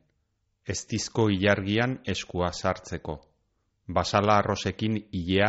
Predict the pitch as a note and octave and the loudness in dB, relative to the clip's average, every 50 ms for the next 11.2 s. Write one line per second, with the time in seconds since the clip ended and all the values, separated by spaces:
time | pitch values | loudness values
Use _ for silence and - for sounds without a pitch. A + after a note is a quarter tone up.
0 | A#2 - - - E2+ - - E2+ E2+ E2+ E2 - - D#2 - - D#2 D2 - _ | 0 -2 -6 -8 -6 -4 -4 -4 -4 -4 -6 -8 -10 -12 -12 -12 -12 -14 -14 _
1 | _ _ _ _ _ _ _ _ _ _ _ - - - G#2 G2+ A2 - - G#2 | _ _ _ _ _ _ _ _ _ _ _ -10 -4 -2 -2 -2 -2 -2 -2 -2
2 | F#2 F2 E2 - - - E2+ - - G2+ G2 F#2+ - - D#2+ D2 - D2+ D2 C#2+ | 0 0 0 -2 -4 -8 -8 -4 -4 -4 -4 -4 -6 -8 -12 -10 -10 -10 -10 -8
3 | D2 D2+ D#2+ E2 E2 - G2 F2 - - - D#2 C#2 C2+ C#2 D2 D#2 D#2+ E2 E2+ | -8 -8 -8 -8 -6 -8 -8 -8 -10 -10 -10 -10 -10 -8 -8 -8 -6 -4 -4 -4
4 | E2 E2+ E2+ F2+ F2+ F2 E2+ D2+ D2 C#2+ C#2 C#2+ - - - - _ _ _ _ | -4 -4 -4 -4 -4 -4 -4 -4 -6 -6 -8 -10 -14 -16 -18 -20 _ _ _ _
5 | _ _ _ - F2 D#2+ E2+ E2 - - F2 - E2 D#2 D#2 D#2+ E2 F2+ - G#2+ | _ _ _ -8 -6 -4 -4 -4 -6 -6 -8 -6 -6 -6 -6 -4 -2 -2 -2 0
6 | F2+ E2+ E2+ E2+ A2+ C3+ D3+ - _ _ _ _ _ - - - - D2+ - E2 | -2 -2 -2 -2 -2 -4 -6 -10 _ _ _ _ _ -16 -8 -6 -6 -6 -6 -4
7 | D#2 F2 F2 F2 F#2+ G2+ B2+ - _ _ _ - E2+ D#2 D2+ D#2 D#2 - - - | -4 -2 -2 -2 -2 -4 -6 -10 _ _ _ -14 -12 -10 -8 -8 -10 -10 -12 -14
8 | - D2+ - - E2 D#2+ D#2+ _ _ _ _ _ _ _ _ _ _ _ _ _ | -14 -14 -10 -10 -10 -10 -10 _ _ _ _ _ _ _ _ _ _ _ _ _
9 | _ _ _ _ _ _ _ - G2+ G2 G#2 - - B2 A2+ - - G2 F2 D#2 | _ _ _ _ _ _ _ 4 4 4 4 2 -4 -4 -4 -4 -4 -6 -6 -6
10 | D2+ C#2+ - _ _ _ _ _ _ - F#2 F2 F#2+ G2+ - - G#2+ F#2+ - - | -8 -12 -16 _ _ _ _ _ _ -4 -2 -2 -2 -2 -2 -4 -4 -4 -6 -8
11 | - - F#2+ | -4 -4 -2